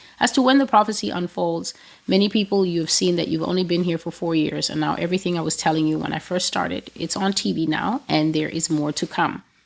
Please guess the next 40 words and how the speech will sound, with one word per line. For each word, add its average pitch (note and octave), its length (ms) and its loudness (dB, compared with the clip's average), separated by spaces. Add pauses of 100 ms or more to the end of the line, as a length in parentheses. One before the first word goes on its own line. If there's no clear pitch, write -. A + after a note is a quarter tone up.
The - 140 0
aliens G#3+ 460 4
are F3 240 0
on E3+ 240 0
T E3+ 260 -4
V. D#3 320 -2 (380)
The D#3+ 80 4
new G3 280 6
little A3 300 6
gun G3 420 4
laws F3 460 4
and D#3 140 -2
having F3+ 340 0
to F3 100 -6
register F3 460 -2
in E3 220 0
New E3+ 100 2
York E3+ 300 2
City, E3+ 360 4
and C#3+ 120 0
they're D3 80 -2
trying F#3 280 -2
to F#3+ 100 -4
take - 340 -2
your F3 100 0
guns E3+ 320 2
away E3 340 2
in D#3 160 2
other F3 260 2
places, E3+ 600 -2
it's F#3+ 220 -4
now C4+ 240 6
on G#3 200 0
T G3 200 -4
V, E3+ 340 -4
but - 160 -6
it F3 100 -6
was F3 160 -4
politely F#3 480 2
said D#3+ 380 -2